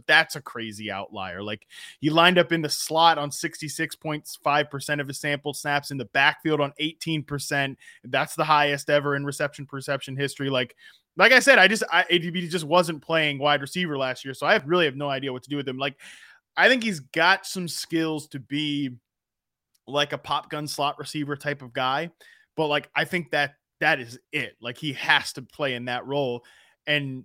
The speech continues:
you know, Marquise Brown, I think, would be great as, like, the Christian Kirk vertical slot receiver replacement. Um, I just don't, and,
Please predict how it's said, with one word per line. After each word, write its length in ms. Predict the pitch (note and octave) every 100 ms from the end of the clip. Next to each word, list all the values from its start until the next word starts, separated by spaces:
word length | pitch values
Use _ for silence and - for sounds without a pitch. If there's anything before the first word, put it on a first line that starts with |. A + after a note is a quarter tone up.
| _
you 100 | D3+
know, 60 | B2+
Marquise 360 | F3+ G#3+ G#3
Brown, 260 | - E3+ F3+
I 60 |
think, 220 | D3 D#3 C#3
would 140 | C3
be 100 | D3
great 380 | A#2 C3 E3 D#3
as, 200 | C#3 C#3
like, 180 | C3+ C3
the 60 | C3
Christian 440 | - D#3+ - C#3+
Kirk 320 | - D3 B2
vertical 340 | A#2+ D3 C#3+ B2+
slot 340 | - C#3 C3+
receiver 400 | A#2+ - C#3 B2+
replacement. 680 | A2+ A2 - D#3 D3+ G#2+ G2+ B2
Um, 380 | C3 A#2 G#2+ G2 _ _ _ _ _ _
I 100 | G3+
just 140 | D4+ -
don't, 200 | G#3+
and, 140 | G#3